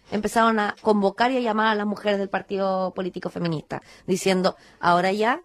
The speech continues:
tienen su sufragio, ¿cierto? Su voto, ahora hay que luchar, tenemos que trabajar por lo siguiente, que es la lucha de clase, y las necesitamos a ustedes con nosotros, entonces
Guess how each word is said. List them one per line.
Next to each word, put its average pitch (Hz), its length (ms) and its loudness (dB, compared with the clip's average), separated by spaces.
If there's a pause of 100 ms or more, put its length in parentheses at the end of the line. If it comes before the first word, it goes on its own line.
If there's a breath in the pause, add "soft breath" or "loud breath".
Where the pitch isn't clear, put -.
tienen 156 300 -8
su 185 420 -4
sufragio, 311 540 0
¿cierto? 277 280 -6
Su 302 140 -4
voto, 330 400 0 (380 soft breath)
ahora 240 240 4
hay 247 80 -2
que 247 320 -4 (260)
luchar, 233 460 -4
tenemos 214 260 0
que 220 80 -4
trabajar 202 320 -2
por 208 100 -2
lo 196 100 0
siguiente, 254 380 -4
que 196 80 -10
es 175 60 -6
la 185 80 0
lucha 185 240 -2
de 208 140 0
clase, 294 420 -4 (360 soft breath)
y 220 160 -2
las 214 180 0
necesitamos 202 560 -2
a - 40 -2
ustedes 202 220 -8
con 226 140 -4
nosotros, 330 380 -2
entonces 277 380 -4